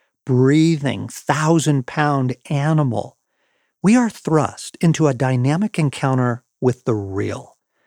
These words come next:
It calls things out of us, not only fears and anger and impatience to be overcome, but intuition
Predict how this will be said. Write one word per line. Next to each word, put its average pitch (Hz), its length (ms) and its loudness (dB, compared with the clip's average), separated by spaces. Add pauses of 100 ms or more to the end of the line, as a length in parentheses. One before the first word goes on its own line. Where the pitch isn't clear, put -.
(240)
It - 160 0
calls 196 600 -2
things 170 320 2
out 139 220 0
of 123 140 -2
us, 117 340 -10
not 156 120 -4
only 170 220 2
fears 151 880 0
and 101 240 -4
anger 151 560 2
and 127 140 -2
impatience 127 760 -2
to 160 80 -6
be 127 160 0
overcome, 127 800 -2 (680)
but 165 200 -2
intuition 208 800 0